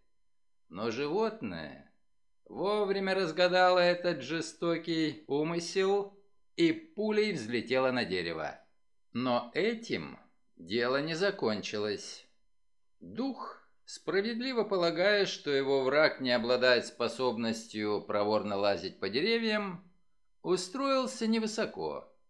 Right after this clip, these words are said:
метрах в трёх от земли,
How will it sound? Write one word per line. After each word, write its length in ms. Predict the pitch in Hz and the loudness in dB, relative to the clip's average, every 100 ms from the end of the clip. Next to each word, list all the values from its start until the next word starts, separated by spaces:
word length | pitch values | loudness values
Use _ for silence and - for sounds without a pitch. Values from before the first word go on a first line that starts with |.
| _ _ | _ _
метрах 640 | - 185 247 247 202 - | -6 -4 -4 -2 -2 -4
в 100 | - | -6
трёх 320 | - 196 220 196 | -6 -4 -2 -4
от 120 | 139 | -6
земли, 760 | 110 131 151 247 240 220 - | -4 -4 -2 -2 -4 -6 -10